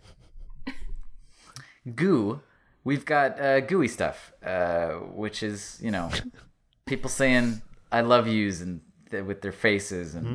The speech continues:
Speaker 2: Mm-hmm.
Speaker 1: you know, um,
Speaker 2: Uh, since when has M J wanted to be a singer?
Speaker 1: Right?
Speaker 2: 'Cause that's, that is literally
Speaker 1: <laughs>
Speaker 2: something that only started in this movie. Before,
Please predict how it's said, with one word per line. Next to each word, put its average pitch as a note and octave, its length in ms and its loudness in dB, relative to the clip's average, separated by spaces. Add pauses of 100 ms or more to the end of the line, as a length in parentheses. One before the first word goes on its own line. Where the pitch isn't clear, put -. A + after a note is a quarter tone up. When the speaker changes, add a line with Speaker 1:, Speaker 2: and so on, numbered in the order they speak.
(140)
Speaker 2:
Mm-hmm. - 360 -14 (340)
Speaker 1:
you C3+ 80 0
know, C2 380 -2
um, - 360 -6
Speaker 2:
Uh, - 180 2
since D4+ 400 4
when F#3 760 4 (140)
has C#3+ 340 4
M C3 240 4
J A2+ 360 6
wanted A#2+ 460 6
to B2 80 2
be G#2+ 320 6
a G#2+ 100 4
singer? G#2+ 480 2 (1500)
Speaker 1:
Right? G#3+ 180 4
Speaker 2:
'Cause D#4+ 80 10
that's, D#4 300 8 (180)
that D4 160 10
is F#3+ 120 4
literally G#3+ 440 10
Speaker 1:
<laughs> - 120 0
Speaker 2:
something D#3+ 280 6
that D3 180 6
only C#3+ 260 8
started A#2+ 440 4
in A#2+ 100 4
this A#2+ 180 6
movie. A2+ 300 6
Before, F3+ 640 6